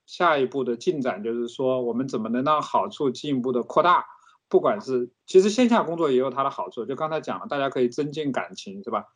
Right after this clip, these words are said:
增进这个同事之间的这个友谊和关系，这个对，对于工作也是有巨大帮助的。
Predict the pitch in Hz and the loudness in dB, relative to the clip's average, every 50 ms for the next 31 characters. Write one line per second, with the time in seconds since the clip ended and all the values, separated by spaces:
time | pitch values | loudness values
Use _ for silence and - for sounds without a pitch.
0 | _ _ - - 156 143 143 156 143 123 113 131 113 113 110 110 110 110 - - | _ _ -4 -2 -2 -2 0 0 0 0 2 2 0 0 0 0 -2 -4 -6 -8
1 | - - 104 120 120 - 131 120 123 120 135 131 131 131 120 117 110 117 117 117 | -8 -6 -4 -2 0 0 0 0 0 0 2 2 2 2 2 2 2 2 2 2
2 | 117 104 98 98 107 131 139 123 123 113 - 143 135 147 160 - - - 170 160 | 2 2 0 -2 -2 0 0 0 -2 0 2 2 2 2 0 0 -2 -2 0 0
3 | 180 185 170 156 135 - - _ _ _ _ - - 160 147 143 143 160 160 165 | 0 0 2 0 0 -2 -6 _ _ _ _ 0 2 2 4 2 2 0 2 4
4 | 165 170 151 127 110 107 - 151 135 139 - - 156 143 135 123 110 101 135 135 | 6 6 6 6 4 2 2 2 2 2 0 0 0 2 2 2 2 2 2 2
5 | 147 156 156 - 160 131 - - | 0 0 -2 -2 -2 -2 -2 -4